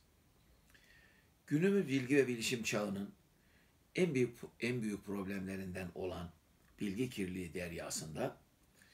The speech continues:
biz sizlere İslamiyet'in dört temel kaynağı olan Kur'an-ı Kerim, Allah-u Teala'nın mukaddes kitabı, hadis-i şerifler, sevgili Peygamberimizin mübarek sözleri, icma-i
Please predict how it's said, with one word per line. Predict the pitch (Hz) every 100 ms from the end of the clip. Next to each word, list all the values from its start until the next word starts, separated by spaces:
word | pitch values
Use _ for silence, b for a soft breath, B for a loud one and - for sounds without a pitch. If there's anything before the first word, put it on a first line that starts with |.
| B B B -
biz | 147 -
sizlere | - - 131 104 92 - - _ B B B B
İslamiyet'in | - - 117 113 110 101 - - - -
dört | 151 -
temel | 110 104 98
kaynağı | 95 92 90 85
olan | 95 120 - B B B B
Kur'an-ı | 147 117 104
Kerim, | - 90 90 - _ B B B B 107
Allah-u | 98 87 87
Teala'nın | 80 80 80
mukaddes | 76 - 82 85 -
kitabı, | - 95 101 131 131 _ B B B B B B
hadis-i | - 123 117
şerifler, | 110 92 71 87 - - _ b b -
sevgili | - 95 95
Peygamberimizin | 95 87 85 85 82 85 85 80 90
mübarek | 87 87 98 95
sözleri, | - 73 76 78 104 - _ _ - B B B B B
icma-i | 139 117 131 139